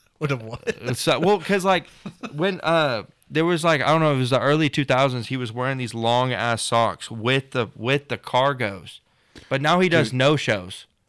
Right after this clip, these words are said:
Speaker 3: Dude, yeah, that was a
Speaker 1: Mm.
Speaker 3: cra-, yeah,
Speaker 2: Yeah.
Speaker 3: those are crazy times. He was, that was, he was wearing crazy fits. Like, how
Speaker 2: Yeah,
Speaker 1: Yeah.
Speaker 2: for real.
Speaker 3: But
Speaker 2: But he
Speaker 3: denim capris,
Speaker 2: Yeah,
Speaker 3: like,
Speaker 2: for
Speaker 3: boots.
Speaker 2: real.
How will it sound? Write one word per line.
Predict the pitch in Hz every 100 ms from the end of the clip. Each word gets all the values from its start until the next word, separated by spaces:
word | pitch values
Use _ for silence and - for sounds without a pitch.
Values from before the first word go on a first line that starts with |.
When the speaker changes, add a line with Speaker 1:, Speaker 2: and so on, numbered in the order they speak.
| _ _
Speaker 3:
Dude, | 107 98
yeah, | 95
that | 90 95
was | 98
a |
Speaker 1:
Mm. | 92
Speaker 3:
cra-, | - - 107
yeah, | 98 95
Speaker 2:
Yeah. | 123 127 113
Speaker 3:
those | 101
are | 98
crazy | 98 90
times. | 85 90 90
He | 95
was, | 92
that | 104
was, | 107 104 -
he | 123
was | 110
wearing | 101 90
crazy | 104 92 87
fits. | - 87 -
Like, | 87
how | 101
Speaker 2:
Yeah, | 123 123 123 123
Speaker 1:
Yeah. | 98
Speaker 2:
for | 147 135
real. | 143 135 107
Speaker 3:
But | 135 160
Speaker 2:
But | 165
he | 165
Speaker 3:
denim | - 131 139 135
capris, | 123 - 117 110 95 95
Speaker 2:
Yeah, | 139 127
Speaker 3:
like, | 117
Speaker 2:
for | 110
Speaker 3:
boots. | 156 160
Speaker 2:
real. | 175 175 151